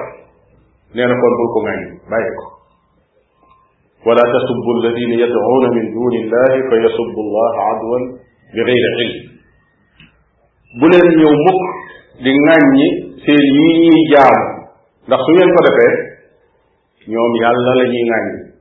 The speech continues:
Ngir seenu noono, ngir seenu réer, boo xam ne bu jéggi dayo la. Kon mu ne, su fekkee ne sa wax lu ñaaw ci xërëm yi ñuy, yi ñuy jaamu,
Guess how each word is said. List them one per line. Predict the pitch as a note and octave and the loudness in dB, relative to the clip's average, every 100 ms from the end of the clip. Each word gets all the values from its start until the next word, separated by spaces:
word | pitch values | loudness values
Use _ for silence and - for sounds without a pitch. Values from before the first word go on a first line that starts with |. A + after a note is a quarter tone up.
| _ _ _ _ _ _ _ _ | _ _ _ _ _ _ _ _
Ngir | G#2 A#2 | -8 -8
seenu | - A#2+ A#2 | -4 -2 -2
noono, | A#2 B2+ C#3+ D#3 F#3 F#3 - _ _ _ | -2 0 0 0 -2 -8 -16 _ _ _
ngir | G#2+ A#2+ | -8 -6
seenu | A#2 A2+ G#2+ | -4 -4 -4
réer, | A2 D3 D3+ D#3 - - | 0 2 2 0 -6 -18
boo | - A#2+ | -2 0
xam | B2 A2+ | 0 -4
ne | |
bu | G#2+ | -6
jéggi | A2+ B2+ B2 A2+ | -4 -4 -2 -4
dayo | G2+ - | -4 -6
la. | - - _ _ _ _ | -10 -18 _ _ _ _
Kon | C#3+ C#3+ | 2 2
mu | C#3 | 2
ne, | C3+ D3+ - | 2 -2 -4
su | - - | -10 -10
fekkee | B2+ F3+ F3+ - D3+ C#3 | -4 -4 -4 -2 2 2
ne | - - - - _ _ _ - | 2 -4 -10 -18 _ _ _ -10
sa | - C#3 | -2 -2
wax | C#3 C#3+ C#3+ | 2 0 0
lu | B2+ | -4
ñaaw | B2 B2+ B2 | -2 0 0
ci | B2 B2 | -2 -8
xërëm | B2+ A#2+ A2+ | -4 -4 -2
yi | A#2 | -4
ñuy, | B2+ C#3 C#3 C#3+ D3 - - | -4 -2 -2 -4 -8 -12 -18
yi | A#2 B2+ | -8 -4
ñuy | C#3 C3+ | -2 0
jaamu, | C3 B2 G2 | 2 2 2